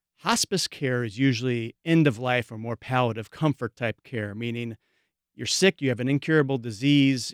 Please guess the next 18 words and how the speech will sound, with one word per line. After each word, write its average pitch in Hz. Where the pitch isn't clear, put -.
you 139
need 151
certain 175
things 147
at 117
home, 101
a 110
helper, 139
an 120
aide 143
to 113
get 117
around 120
to 110
go 113
to 110
the 110
bathroom, 120